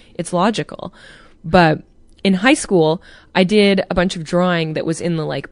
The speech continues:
po-, like, there was a poetry anthology that came out every year. And one of the teachers I admire the most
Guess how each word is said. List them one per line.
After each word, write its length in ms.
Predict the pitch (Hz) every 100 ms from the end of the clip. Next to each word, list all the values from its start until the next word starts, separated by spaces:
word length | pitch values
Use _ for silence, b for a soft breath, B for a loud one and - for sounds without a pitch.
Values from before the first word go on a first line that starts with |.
| _
po-, 140 | - -
like, 140 | 165
there 80 | 151
was 100 | 151
a 140 | 147
poetry 500 | - - 165 - 151
anthology 540 | 143 143 143 139 147 147
that 160 | -
came 180 | - 151
out 80 | 143
every 220 | - 147
year. 100 | 151 B B B
And 100 | 165
one 120 | 170
of 60 | 202
the 60 | 208
teachers 380 | - 262 285
I 120 | 277 202
admire 360 | 180 170 214
the 100 | 208
most 680 | 190 196 220 170 208 - -